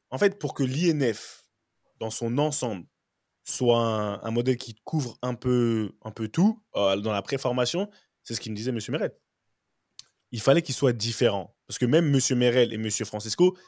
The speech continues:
c'est pas l-, c'est pas le même modèle.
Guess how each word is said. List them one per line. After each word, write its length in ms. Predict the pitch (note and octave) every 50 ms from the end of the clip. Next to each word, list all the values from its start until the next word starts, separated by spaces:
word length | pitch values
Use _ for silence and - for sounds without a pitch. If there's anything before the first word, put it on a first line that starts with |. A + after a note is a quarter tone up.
| _ _
c'est 260 | - - A#2+ A#2 G#2 - _ _ _ _ _
pas 220 | - F3 E3 D#3+ D3+
l-, 180 | C#3+ C#3 C3 A#2
c'est 300 | B2 - - C3 B2+ -
pas 120 | - E3 D#3
le 60 | D3+
même 240 | C#3+ C#3 C#3 C3+ B2+
modèle. 360 | B2 A#2+ A2+ G#2+ F#2+ E2+